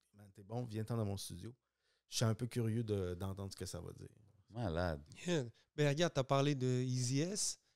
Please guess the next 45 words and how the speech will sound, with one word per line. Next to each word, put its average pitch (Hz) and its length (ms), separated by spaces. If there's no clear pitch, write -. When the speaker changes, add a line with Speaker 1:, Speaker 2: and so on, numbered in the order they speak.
Speaker 3:
qui 113 80
Speaker 1:
Ouais. 131 280
Speaker 3:
devrait 127 340
sortir 135 320
un 127 100
album, 120 300
Speaker 1:
Ouais. - 100
Speaker 3:
espérons, 131 320
en 127 40
deux 123 120
mille 123 160
vingt-trois. 120 480
Speaker 2:
Yes. 87 300
Speaker 3:
Y 139 60
a-tu 202 220
des 143 300
albums 135 580
que 151 100
t'attends 135 460
pour 120 200
la 117 120
prochaine 127 480
année ? 117 320
Disons, 127 240
Speaker 2:
Hmm. 131 100
Speaker 3:
hip-hop, 147 460
puis - 100
si - 120
tu 135 100
veux 135 120
sortir 139 320
un 127 100
peu 131 140
de 123 100
la 113 100
branche 117 240
du 113 100
hip-hop, 120 260
vas-y. 117 320
Speaker 1:
Eh 131 120
boy, 98 460
je 90 180
Speaker 3:
Ouais. 110 160
Speaker 1:
sais 110 200
pas. - 240